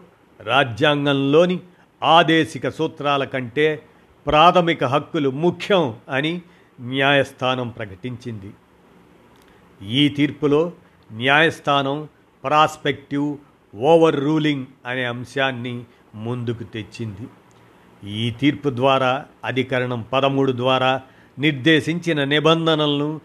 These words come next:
అతిక్రమించిన రాజ్యాంగ సవరణలను న్యాయస్థానం రద్దు చేసినా, ఈ రాబోయే కాలానికి వర్తించే సిద్ధాంతంగా పేర్కొనడం వలన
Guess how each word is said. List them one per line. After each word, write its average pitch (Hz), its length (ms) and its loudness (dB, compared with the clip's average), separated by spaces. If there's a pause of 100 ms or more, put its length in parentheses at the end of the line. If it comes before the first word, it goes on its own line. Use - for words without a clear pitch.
(280)
అతిక్రమించిన 151 920 -2
రాజ్యాంగ 147 640 0
సవరణలను 139 920 -4 (260)
న్యాయస్థానం 127 1080 -2
రద్దు 117 300 -8 (100)
చేసినా, 139 560 0 (600)
ఈ 110 300 -6
రాబోయే 151 680 4
కాలానికి 160 720 0 (460)
వర్తించే 160 640 -2
సిద్ధాంతంగా 143 800 0
పేర్కొనడం 131 680 -4
వలన 156 460 -4